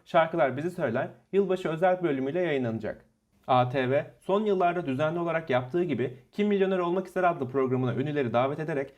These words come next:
kazanılan ödülleri yardım kurumlarına yollayacak. Fox T V, Yalancı Sevgilim adlı film ile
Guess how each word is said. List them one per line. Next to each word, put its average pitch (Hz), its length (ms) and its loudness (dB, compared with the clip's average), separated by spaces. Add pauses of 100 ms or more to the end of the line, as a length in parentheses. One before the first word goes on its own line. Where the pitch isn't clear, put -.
(160)
kazanılan 170 480 0
ödülleri 131 400 -2 (260)
yardım 131 300 0
kurumlarına 123 420 -2
yollayacak. 101 500 -6 (360)
Fox 190 340 2
T 120 180 -2
V, 139 60 -6
Yalancı 143 500 -2
Sevgilim 156 460 -2
adlı 113 240 -2
film 151 260 -4
ile 139 220 -2